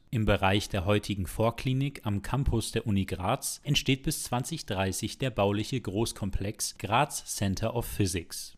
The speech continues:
Eines steht schon fest. Die lange diskutierte Tiefgarage, die unter der Grünfläche vor dem Hauptgebäude geplant war, wird es nicht geben. Das erstellte Mobilitätskonzept sieht hingegen eine Straßenbahnlinie, verdichtete Buslinien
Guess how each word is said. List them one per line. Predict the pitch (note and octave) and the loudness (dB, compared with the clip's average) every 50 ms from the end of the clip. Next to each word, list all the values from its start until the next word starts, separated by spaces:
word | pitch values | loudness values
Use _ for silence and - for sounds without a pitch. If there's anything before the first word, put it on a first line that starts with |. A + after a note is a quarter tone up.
| - - | -4 2
Eines | A2 G#2+ A2 B2+ C#3 D#3 D3 - - - | 4 6 6 6 6 4 4 0 -4 -6
steht | - - - - C3 B2+ | -6 0 4 4 4 6
schon | - - E3 D#3 | 4 4 2 4
fest. | - - A2+ F#2+ - - - - - - - | 4 4 4 4 2 0 -6 -8 -12 -8 -4
Die | G#2+ G#2+ | -2 4
lange | G#2+ A2+ B2+ D3+ D3 | 6 6 6 6 6
diskutierte | B2+ A#2+ A#2+ G#2+ - - A#2 G2+ - - A2+ - - F#2+ | 4 2 2 0 0 -2 -2 0 2 2 2 2 0 -2
Tiefgarage, | - - D3 C#3+ - - A2 G2 F#2 F#2+ F#2+ F#2+ F2+ G#2 A#2+ C3+ C3+ A#2+ | -2 0 -2 -2 0 0 2 4 4 4 4 4 4 0 -2 -2 -2 -2
die | - A#2 A#2 | -2 0 2
unter | C#3 C#3 C3+ C3+ A2+ | 2 2 2 2 2
der | A2 G2 | 2 0
Grünfläche | F#2 - F#2+ A2+ D3+ D#3+ - - A2+ G#2 F#2 - - G2+ | 2 2 2 2 2 2 0 0 0 -2 0 0 -2 -2
vor | F2+ - - G2+ | -2 -2 -2 -2
dem | G2 F#2+ F#2 - | -2 -2 0 0
Hauptgebäude | B2 C#3 - - - G#2+ F#2 G2+ G2 F#2+ G2 F#2 | 0 0 0 -2 -4 -2 2 2 2 2 2 0
geplant | F#2 F#2+ - - - A2+ C3 C#3 - - | -2 -2 -2 0 0 0 0 0 0 0
war, | F#2+ F#2+ B2 D3+ D#3 - | 0 2 0 -2 -4 -6
wird | - F#2+ G2 G2 - | -2 0 0 0 0
es | A#2+ - - - | -2 -2 0 2
nicht | G2 G2 - - - - | 2 2 0 -2 -6 -2
geben. | - G#2 G2 F#2+ F2+ F2+ D2+ - - | 2 2 2 2 2 -2 -6 -4 0
Das | - G#2 - - | 2 2 2 2
erstellte | - - - - - A2+ B2+ C3+ - C#3 | 0 -2 -2 2 4 4 6 6 4 4
Mobilitätskonzept | A#2 A2+ G2 G#2+ G2+ F#2+ F#2+ - - A2+ C3 D3+ - - - B2+ B2 - - C#3+ D3 - | 4 4 4 2 2 0 -2 -2 0 0 0 0 0 -2 -2 -2 -2 0 0 0 0 0
sieht | - C#3 D#3 D3+ | 0 -2 -2 2
hingegen | - F3+ F3 D#3+ A#2+ A2 A2 A2+ B2 A#2+ | 2 2 2 2 0 0 -2 -2 -2 -2
eine | A2+ G#2+ G#2 G#2 | -2 0 0 0
Straßenbahnlinie, | - - - G2 F#2+ G2+ A2+ - - C#3+ B2 B2 B2+ B2+ B2 C3 C3+ C#3 C3+ C#3 C#3+ C#3 - - | -2 -2 0 2 2 2 2 2 0 2 2 2 2 2 2 0 0 0 0 0 -2 -4 -6 -4
verdichtete | - - A2+ - - G#2+ - - G#2+ F#2+ - F2+ | 0 0 0 2 2 0 0 -2 -2 0 0 0
Buslinien | E2 F#2 A2 A2+ - - B2 B2+ B2+ C3 C3 C3 C#3 C#3 | 0 0 0 0 0 0 0 0 0 0 0 -2 -2 -4